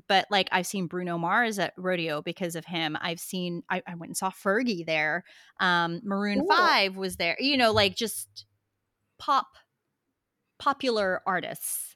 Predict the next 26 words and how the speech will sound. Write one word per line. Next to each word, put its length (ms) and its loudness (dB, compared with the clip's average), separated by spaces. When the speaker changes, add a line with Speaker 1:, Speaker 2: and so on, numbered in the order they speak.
Speaker 1:
um, 380 -2
Speaker 2:
Right, 280 2
right, 180 -6
Speaker 1:
come 120 -4
and 0 -
Speaker 2:
yeah. 120 0
Speaker 1:
do 140 -2
a 60 -2
concert. 440 -4
So 140 -6
they 140 0
do 180 -2
a, 200 -2
a 100 -6
rodeo 340 2
concert. 440 -8
Um, 460 4
but 280 2
ev-, 200 4
so 280 2
every 240 2
year 580 0
they, 340 4
they 260 0
pretty 300 -2
much, 440 2